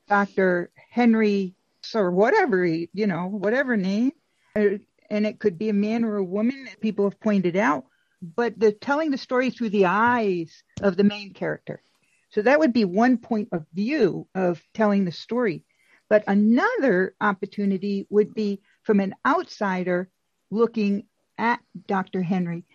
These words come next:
and telling the story from that perspective.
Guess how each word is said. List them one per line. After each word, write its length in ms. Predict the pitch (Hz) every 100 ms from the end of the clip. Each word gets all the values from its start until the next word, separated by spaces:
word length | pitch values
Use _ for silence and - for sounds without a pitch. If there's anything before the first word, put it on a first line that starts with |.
| _
and 180 | 196 190
telling 320 | - 233 254
the 80 | 226
story 380 | - - 196 196
from 300 | 185 165 170
that 240 | 202 247 -
perspective. 720 | - 175 - - 180 - -